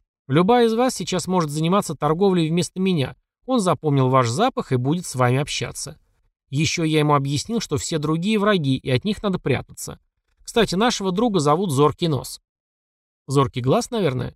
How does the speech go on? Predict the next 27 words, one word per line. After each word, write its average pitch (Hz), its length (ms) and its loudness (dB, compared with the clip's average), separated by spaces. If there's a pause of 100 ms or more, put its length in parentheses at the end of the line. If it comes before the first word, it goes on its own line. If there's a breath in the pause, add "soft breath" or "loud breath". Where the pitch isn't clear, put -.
(120)
переспросила 123 600 -2
Алина. 113 260 -2 (800)
У 160 100 0
них 160 200 2
обоняние 147 560 2
является 127 440 2
главным 131 380 2
чувством, 220 480 -4
и 147 60 0
для 135 120 2
его 135 180 4
описания 214 520 -2
используется 160 560 -4
множество 151 400 0
понятий, 127 600 -2 (260)
которых 247 380 0
у 196 60 0
нас 175 260 -2
нет. 120 200 -12 (320)
Зато 180 280 0
зрение 233 340 2
слабое, 151 480 0
примерно 214 420 0
как 151 180 -2
у 151 60 -2
нас 147 220 0
обоняние. 139 560 -2